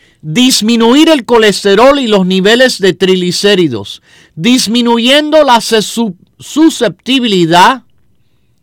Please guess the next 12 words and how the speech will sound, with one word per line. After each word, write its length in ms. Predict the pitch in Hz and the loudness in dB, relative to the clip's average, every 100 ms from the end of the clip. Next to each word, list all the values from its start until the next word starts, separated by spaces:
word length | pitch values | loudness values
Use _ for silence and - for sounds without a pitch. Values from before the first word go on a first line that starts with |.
| _ _ _ _ | _ _ _ _
a 140 | - 196 | 0 2
la 220 | 196 - | 2 0
perioxidación 1600 | - 302 294 254 196 - 208 202 180 175 - - 220 262 202 214 220 _ _ _ _ _ _ _ _ _ _ _ _ _ _ - | 0 0 2 0 -2 -4 -4 0 0 -2 -6 -8 0 0 0 -4 -12 _ _ _ _ _ _ _ _ _ _ _ _ _ _ -10
de 180 | 135 190 | -4 0
la 160 | 180 | 0
lipoproteína 1040 | 208 294 - 214 220 254 208 196 233 254 233 | 2 0 0 -2 0 -4 -2 -2 -2 -2 0
de 160 | 175 | -2
baja 440 | 151 151 226 226 220 | -2 0 0 2 0
densidad. 680 | 190 170 170 165 156 123 - | 0 -2 -2 0 2 0 0
Ese 360 | 240 240 247 | 0 2 0
es 60 | 233 | 2
el 220 | 180 | 0